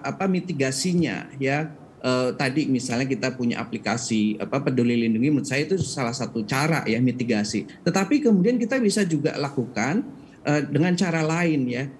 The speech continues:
Dan ini tadi kita memanfaatkan kolektivitas, kita memanfaatkan modal sosial ya. Jadi anggaplah kemudian adaptasi itu bukan hanya dilakukan di tingkat individu, tetapi kemudian di tingkat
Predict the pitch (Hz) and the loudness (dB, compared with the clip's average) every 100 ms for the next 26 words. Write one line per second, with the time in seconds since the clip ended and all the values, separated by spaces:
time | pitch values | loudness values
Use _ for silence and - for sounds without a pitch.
0 | - - 160 196 214 247 302 233 - - | -8 2 2 4 2 2 0 -4 -10 -18
1 | - - - 277 202 202 240 226 208 196 | -20 -16 -2 0 2 0 2 2 2 0
2 | 185 190 190 196 185 185 - 170 170 - | 0 -2 -2 -2 -2 -2 -2 -2 -2 0
3 | 175 165 233 - 208 208 208 185 175 170 | 0 0 -2 0 0 0 -2 -2 0 0
4 | 165 160 147 160 156 156 151 143 139 139 | 0 -2 -4 -6 -2 2 2 2 2 2
5 | 165 170 240 214 196 202 160 175 - - | 0 0 2 2 2 2 2 0 -6 -18
6 | - - 156 196 269 - - - - - | -18 -4 2 2 0 -8 -16 -20 -20 -20
7 | - - 185 202 226 247 311 - 226 214 | -20 -8 -2 0 0 -2 -2 2 4 4
8 | 233 254 202 185 185 165 175 165 165 - | 2 0 -2 -4 -2 -2 -2 -2 -4 -4
9 | 269 233 - - - - 165 160 202 247 | -2 -2 -6 -14 -20 -8 2 2 2 2
10 | 240 202 196 175 160 160 175 151 156 156 | 4 4 4 2 0 0 2 2 2 0
11 | 151 147 175 165 160 254 226 135 - - | 0 -2 0 0 0 -2 0 0 -2 -4
12 | 196 208 262 - 185 247 180 175 160 190 | -2 -2 -2 -2 0 2 0 -2 -2 -4